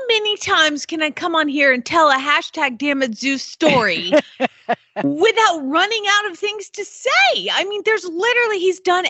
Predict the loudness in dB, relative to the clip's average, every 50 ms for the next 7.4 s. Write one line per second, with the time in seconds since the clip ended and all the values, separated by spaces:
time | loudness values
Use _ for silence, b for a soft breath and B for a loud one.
0 | -2 0 -2 0 0 0 0 0 -2 -4 -4 -2 -2 -2 -2 0 0 0 0 0
1 | 0 0 0 0 0 -2 -4 -6 -4 -4 -2 -2 0 0 0 0 0 0 -2 -2
2 | 0 2 2 4 4 4 2 0 0 -2 -4 -4 -4 -4 -4 -4 -4 -4 -2 -2
3 | 0 0 2 2 0 -2 -4 -8 -10 -8 -4 -2 0 0 0 0 2 2 4 4
4 | 4 2 2 0 0 2 4 4 4 4 2 0 -2 -2 -2 -2 -2 -2 -2 -2
5 | -2 -2 -2 -4 -4 -4 -4 -6 -6 -4 -4 -4 -2 -2 -2 0 0 2 2 0
6 | 0 0 -2 -2 0 2 2 2 2 4 4 4 4 4 4 4 4 4 4 2
7 | 0 -2 -4 -6 -10 -12 B